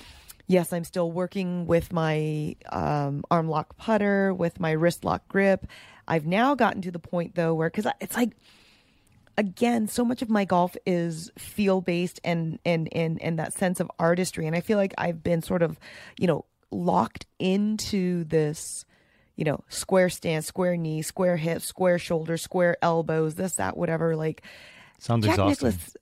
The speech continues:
Speaker 1: well, Jack Nicklaus never did shit like that. Arnold Palmer didn't do shit like that. Like,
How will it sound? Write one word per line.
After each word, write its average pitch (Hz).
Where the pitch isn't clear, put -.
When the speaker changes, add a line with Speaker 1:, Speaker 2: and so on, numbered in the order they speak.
Speaker 1:
well, 320
Jack -
Nicklaus 277
never 180
did 175
shit -
like 180
that. 175
Arnold 277
Palmer 180
didn't 165
do 170
shit -
like -
that. 165
Like, 175